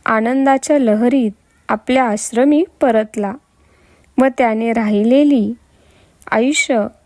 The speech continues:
श्रींच्या भजनामध्ये आणि नामस्मरणामध्ये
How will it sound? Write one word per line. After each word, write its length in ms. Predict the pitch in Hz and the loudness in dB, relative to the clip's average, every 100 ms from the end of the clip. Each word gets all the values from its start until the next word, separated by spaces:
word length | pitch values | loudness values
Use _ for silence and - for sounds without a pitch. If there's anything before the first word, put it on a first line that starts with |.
| _ - | _ -14
श्रींच्या 560 | - 262 277 320 330 247 | -2 4 6 4 4 0
भजनामध्ये 960 | 220 - 208 196 214 247 240 208 208 277 _ - | -2 -2 0 0 0 0 2 0 0 -8 _ -4
आणि 240 | 220 254 | 0 0
नामस्मरणामध्ये 1400 | 233 202 196 202 - 202 196 190 190 208 247 240 214 | 0 0 0 -2 -2 0 2 2 2 2 0 0 -2